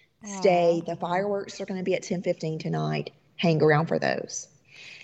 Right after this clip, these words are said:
Speaker 1: And, um, because it was a Mickey's Not So Scary Halloween party night.
Speaker 2: Oh, okay. I was like, "Wow, ten fifteen is
Speaker 1: Yeah.
Speaker 2: like, oh, there's a party. That's right. Okay."
Speaker 1: Yeah. So, um,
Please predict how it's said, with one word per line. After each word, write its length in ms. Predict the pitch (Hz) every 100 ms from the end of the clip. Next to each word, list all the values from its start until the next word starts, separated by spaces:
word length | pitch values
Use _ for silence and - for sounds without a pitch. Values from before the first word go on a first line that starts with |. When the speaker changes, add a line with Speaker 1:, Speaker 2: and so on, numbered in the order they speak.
| - - - _ - - _ -
Speaker 1:
And, 280 | 196 185 180
um, 240 | 170 170
because 240 | 190 190 196
it 60 |
was 120 | 185 180
a 40 |
Mickey's 280 | 170 165 156
Not 160 | 160 -
So 100 | 147
Scary 280 | 147 156
Halloween 380 | 151 143 - 165
party 280 | - - -
night. 140 | - -
Speaker 2:
Oh, 480 | 226 240 240 226 220
okay. 220 | 220 254
I 60 | 214
was 120 | 214
like, 160 | 208 190
"Wow, 240 | 226 220
ten 160 | - 233
fifteen 300 | 254 262 165
is 100 | 151
Speaker 1:
Yeah. 60 |
Speaker 2:
like, 120 | 196 -
oh, 160 | 165 165
there's 180 | 170
a 40 | 170
party. 300 | - 139 -
That's 160 | - -
right. 140 | - -
Okay." 240 | - - 165
Speaker 1:
Yeah. 160 | 139 - - - - - _ _ _ -
So, 420 | 196 190 190 185
um, 540 | 190 185 175 170 180